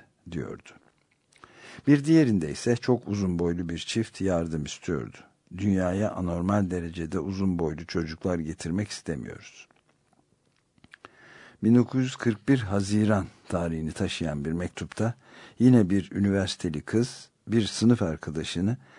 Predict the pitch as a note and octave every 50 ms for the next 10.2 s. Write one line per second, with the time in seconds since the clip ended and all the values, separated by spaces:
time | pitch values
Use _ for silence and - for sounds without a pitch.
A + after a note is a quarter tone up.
0 | - - - F#2+ F#2+ G#2+ A2 G2+ - - C3 C3 A#2 E2+ F#2 G#2 G2+ F#2 E2+ E2
1 | E2+ F#2 F#2+ F#2+ F#2+ F2+ F2+ G2+ G2+ F#2 F2+ F#2 F2 E2+ E2 - - - F2+ -
2 | - - F#2+ E2+ D#2+ D#2+ F2 - - - G#2+ A2 G#2+ F#2 D#2+ C2 A#1+ D2 G2 A#2+
3 | C3 - - _ _ - - - - - - - - G2 F#2+ - F#2 F2+ G2 G#2+
4 | A#2 A#2 - - - - - - A#2 A#2+ A#2+ - G#2+ F#2+ F2+ F2+ - - G2+ G2
5 | F#2+ E2 E2+ F2+ F#2 F#2 F2 F#2 F#2+ F#2 E2+ D2+ E2 - - - - F#2 E2 -
6 | - D#2 D#2+ - - D2 C#2+ D2+ D#2 E2 E2 E2 D#2+ D#2 D#2+ D#2+ D#2 C#2 C#2+ -
7 | - - - - - - _ _ _ _ _ _ _ _ _ _ _ _ _ _
8 | _ _ _ _ - - _ _ - - - - - - - - - - - A#2
9 | B2 B2 - - - G3 G3 - - - A#2 G#2 G#2+ G2+ F#2+ F2 F#2 F#2 F2 F#2
10 | G#2 G#2+ -